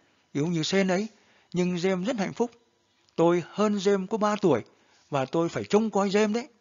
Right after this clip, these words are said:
"Đừng có nói linh tinh, chị Kelly," tôi hơi khó chịu. "Chúng ta hãy đề cập tới một người đàn ông." Pogot nói bằng một giọng lạ lùng và xa xôi. "Đó là một con người bình thường,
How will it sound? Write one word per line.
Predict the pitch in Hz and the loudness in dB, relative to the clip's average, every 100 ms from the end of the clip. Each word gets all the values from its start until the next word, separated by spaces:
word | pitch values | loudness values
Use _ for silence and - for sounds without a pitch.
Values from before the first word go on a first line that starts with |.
| _ _ _ _ _ _ _ _ _ _ _ _ _ _ _ _ _ _ | _ _ _ _ _ _ _ _ _ _ _ _ _ _ _ _ _ _
"Đừng | 123 113 | 2 4
có | 135 | 2
nói | 165 | 2
linh | 185 185 | 0 4
tinh, | 190 214 180 - | 4 4 0 -8
chị | - 117 | -8 -6
Kelly," | 160 170 180 185 - _ _ _ _ | -6 -4 -6 -8 -12 _ _ _ _
tôi | 139 131 | -4 -2
hơi | 147 143 | -2 -4
khó | - 151 | -6 -6
chịu. | - - _ _ _ _ _ _ _ | -6 -8 _ _ _ _ _ _ _
"Chúng | 139 165 | -2 2
ta | 143 131 127 _ | 4 2 0 _
hãy | - 165 | -4 -2
đề | 196 127 | 0 0
cập | 110 117 - | 0 -2 0
tới | 120 165 | -2 0
một | 156 127 | 0 -2
người | 127 | 0
đàn | 123 131 | 0 -2
ông." | 156 175 _ _ _ _ _ _ _ _ - | -4 -6 _ _ _ _ _ _ _ _ -4
Pogot | 127 139 - | 0 0 0
nói | 131 123 180 - _ | -2 -2 -4 -10 _
bằng | 113 107 | -6 -4
một | 101 | -2
giọng | 110 - | -2 -4
lạ | 107 123 | -4 -4
lùng | 113 113 95 - | 0 -2 -2 -8
và | 110 92 | -8 -6
xa | - 123 | -4 -4
xôi. | 131 123 113 _ _ _ _ _ _ _ _ - | -2 -4 -6 _ _ _ _ _ _ _ _ 0
"Đó | 117 156 | 2 4
là | 160 | 2
một | 127 - | 0 2
con | 143 | 0
người | 139 131 | 2 0
bình | 120 123 | 0 -2
thường, | 127 123 | -2 -2